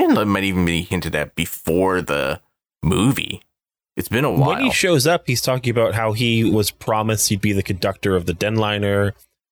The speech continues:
Speaker 2: how he was told
Speaker 1: Right.
Speaker 2: he w-, should kill, like, Ryotaro, and he says, "I'm not gonna do it," like, once or twice, I think, to, like, what he's told,
Speaker 1: Yeah.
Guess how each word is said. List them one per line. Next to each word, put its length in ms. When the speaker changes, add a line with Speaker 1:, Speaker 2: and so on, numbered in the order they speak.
Speaker 2:
how 120
he 100
was 200
told 160
Speaker 1:
Right. 140
Speaker 2:
he 100
w-, 240
should 260
kill, 320
like, 140
Ryotaro, 340
and 100
he 80
says, 240
"I'm 140
not 140
gonna 140
do 240
it," 200
like, 240
once 220
or 60
twice, 280
I 60
think, 260
to, 100
like, 180
what 100
he's 120
told, 200
Speaker 1:
Yeah. 100